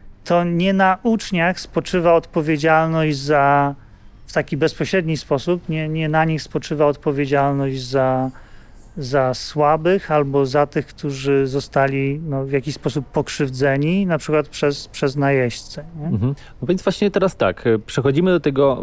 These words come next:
Speaker 2: e, już powiedzieliśmy, że było to dosłownie interpretowane do,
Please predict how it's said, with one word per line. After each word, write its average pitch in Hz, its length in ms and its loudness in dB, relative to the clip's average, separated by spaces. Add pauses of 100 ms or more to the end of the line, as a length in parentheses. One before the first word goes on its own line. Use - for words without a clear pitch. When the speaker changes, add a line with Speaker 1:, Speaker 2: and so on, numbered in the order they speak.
Speaker 2:
e, 113 140 2
już 104 300 2
powiedzieliśmy, 113 560 0
że 110 200 2 (580)
było 135 140 4
to 151 100 2
dosłownie 123 460 2
interpretowane 87 840 0
do, 90 120 0